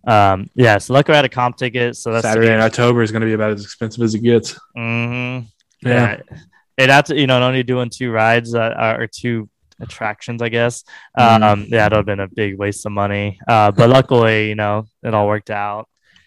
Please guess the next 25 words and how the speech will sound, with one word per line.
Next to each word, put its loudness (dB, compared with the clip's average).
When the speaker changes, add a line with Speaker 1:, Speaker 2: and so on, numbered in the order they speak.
Speaker 1:
And 6
then 8
on 4
Sunday, 6
uh, 6
I 2
met 0
up 0
with -4
my -4
old -2
roommates, -4
Sean -4
and -10
Caitlin, -4
and, -4
uh, -2
we -6
went -6
and -14
got -6
brunch. -4
And -4
then, -4
uh, 0